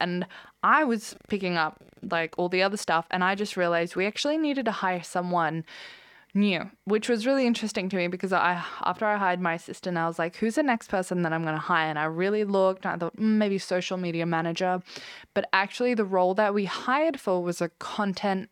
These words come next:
manager, right? So this is someone who manages, uh, all your s-, all your content channels. So they knew yo-, know YouTube, they know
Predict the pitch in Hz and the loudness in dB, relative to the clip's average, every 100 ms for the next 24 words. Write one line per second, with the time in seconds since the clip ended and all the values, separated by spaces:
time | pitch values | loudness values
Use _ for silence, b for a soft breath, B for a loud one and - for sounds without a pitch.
0 | _ 175 175 170 160 160 - - 165 - | _ -2 0 0 -2 -4 -8 -2 -2 0
1 | 208 196 - 262 - 233 226 214 196 202 | -4 -4 -2 -2 0 2 4 2 2 2
2 | 185 190 - _ _ _ _ _ _ _ | 2 0 -4 _ _ _ _ _ _ _
3 | - B B B B 196 196 208 214 208 | -18 B B B B 0 2 4 2 2
4 | 175 165 170 - - 180 165 165 165 165 | 2 2 -2 -10 -8 -2 0 2 0 -2
5 | - - 294 285 208 147 - B B B | -6 -2 0 2 2 2 -2 B B B
6 | _ _ _ - - - - - 208 233 | _ _ _ -16 -12 -10 -2 2 4 4
7 | 240 233 202 185 175 190 - 170 - - | 2 0 -2 0 -2 -4 -2 -2 -4 -6
8 | - 165 165 - B B - 180 190 208 | 0 2 2 -2 B B -2 0 2 2
9 | 233 247 240 214 220 220 226 262 - 185 | 2 2 2 2 2 0 -2 -4 -2 -4
10 | 214 180 180 180 185 | -6 -6 -2 0 -2